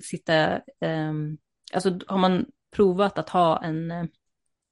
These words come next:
öppen dialog med den personen och ingen förändring sker eller de verkar helt omottagliga för det man faktiskt säger, ja, men då är det nog dags att processa på egen hand och hitta sätt att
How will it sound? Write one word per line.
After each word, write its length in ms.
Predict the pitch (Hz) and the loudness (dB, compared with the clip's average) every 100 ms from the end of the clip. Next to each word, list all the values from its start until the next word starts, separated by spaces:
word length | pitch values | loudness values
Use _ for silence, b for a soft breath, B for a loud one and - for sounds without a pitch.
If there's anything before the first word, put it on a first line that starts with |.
| _ - | _ -4
öppen 320 | 185 - 165 | -4 0 0
dialog 580 | 156 156 175 208 - - | 2 2 4 4 2 0
med 120 | - | -2
den 160 | 156 156 | -2 -4
personen 460 | 170 185 165 - | -4 -2 0 0
och 160 | - 165 | 0 0
ingen 220 | 160 156 | 2 0
förändring 460 | 156 160 151 151 151 | -2 -4 -2 -4 -2
sker 280 | 214 220 208 | 2 4 4
eller 180 | 170 | 4
de 300 | 156 156 156 | 2 0 0
verkar 280 | 156 156 165 | 0 -2 -4
helt 220 | 165 156 - | -4 -4 -4
omottagliga 880 | 180 160 160 - 226 175 - - - | -2 -2 -4 -2 2 2 0 -4 -4
för 160 | - | -6
det 140 | 170 165 | -6 -4
man 140 | 160 | -4
faktiskt 320 | 160 - 160 | -6 -8 -8
säger, 380 | - 202 - - b b b b b b | -2 -2 0 -4 b b b b b b
ja, 80 | 185 | -2
men 120 | 185 | 2
då 140 | 226 | 6
är 80 | 226 | 6
det 80 | 190 | 6
nog 80 | 165 | 2
dags 240 | 160 - | -2 -8
att 120 | 165 | -14
processa 460 | - 156 160 - - | -10 -8 -8 -6 -8
på 140 | - | -4
egen 240 | 170 156 156 | -2 -2 -2
hand 360 | 175 190 180 | 2 2 2
och 200 | - 156 _ - - | 0 -6 _ -20 -10
hitta 300 | 175 - 160 | -8 -6 -6
sätt 280 | - 160 - | -6 -8 -6
att 240 | 156 - | -8 -8